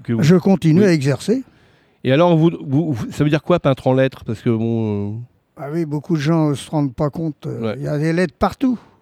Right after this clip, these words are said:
Speaker 2: Il n'y a pas que chez les postiers qu'il y a des lettres. Mais,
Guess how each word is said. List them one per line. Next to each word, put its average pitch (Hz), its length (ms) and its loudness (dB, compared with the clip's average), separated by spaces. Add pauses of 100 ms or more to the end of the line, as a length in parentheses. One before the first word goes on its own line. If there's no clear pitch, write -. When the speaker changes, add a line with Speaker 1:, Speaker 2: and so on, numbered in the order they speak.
(500)
Speaker 2:
Il - 120 -8
n'y - 20 -2
a 147 60 -2
pas 180 160 0
que - 80 -8
chez 170 120 -2
les 160 120 0
postiers 208 500 -4
qu'il 196 120 -12
y - 20 -8
a 160 40 -10
des 160 140 -12
lettres. - 360 -16 (1300)
Mais, 139 640 -4